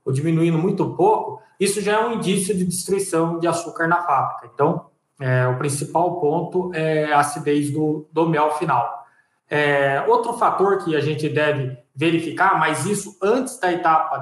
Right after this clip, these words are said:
de cozimento, é as quedas de pureza ao longo do processo. Então, se eu pegar, por exemplo, a pureza do caldo clarificado pra pureza do xarope, e a gente vê uma queda muito acentuada de pureza,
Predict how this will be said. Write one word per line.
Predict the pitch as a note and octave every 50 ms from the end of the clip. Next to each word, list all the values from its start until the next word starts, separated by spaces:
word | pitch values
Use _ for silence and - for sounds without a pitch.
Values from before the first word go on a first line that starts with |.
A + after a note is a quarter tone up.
| B2+
de | C3 F#3 F#3 F3+
cozimento, | F3+ E3 D3 C#3 C#3 C#3+ F#3 A3+ A3 - A#3 - - - _ _ _ _ _
é | - F3
as | F#3+ G3 G3 - -
quedas | - F#3 F#3+ G3+ G3+ G#3+ G3 E3+
de | E3+ G3+
pureza | - - G#3 F3+ D#3+ E3+ F#3+ F3+ F3+ F#3+
ao | F#3 E3+
longo | E3 D#3+ F3 F3+ E3+ F#3
do | F#3 F#3
processo. | F3+ G3+ G3+ - - D#3 D3 D3 C#3 B2+ - - -
Então, | - F3 F3+
se | - -
eu | F#3
pegar, | F3+ F#3+ F#3 F3 E3+
por | E3 - E3+
exemplo, | D#3+ D3 C#3 D#3+ D#3+ D3 - D3 - - _ _ _ _ _ _
a | C3+
pureza | C3 - F3+ F3+ E3 E3 F3+ E3 F#3 F#3 E3
do | D3 F3+ G3+ G3+
caldo | - - E3+ F#3 G3+ A3 G#3+ - G#3
clarificado | G3+ G3 G3 G3 F#3+ F#3+ F#3+ F#3+ - - D#3+ D#3 D3+ C#3 C3 B2+ B2+ B2+ -
pra | - D#3
pureza | D3+ - - D#3+ D#3 E3 D#3 - D3
do | C#3+ C3+
xarope, | B2+ - C#3+ C3 C#3 F3 G3+ G#3 - - B2+ - - _ _ _ _
e | -
a | D3
gente | C3 D3+ E3+ E3 F#3
vê | D#3+ D#3+
uma | F#3 F#3+ F#3+ F3+
queda | - - - E3+ F3 F3 E3 D3+
muito | D#3 F3 A3 G#3 - G#3+
acentuada | E3+ - - G3 F#3+ F#3 - D3+ C#3+ D3 D3 D3 A3 - D#3+ D3
de | C#3 C3+
pureza, | C3 - C#3 C3 D#3 F#3+ F#3 B2 B2+ C3 - -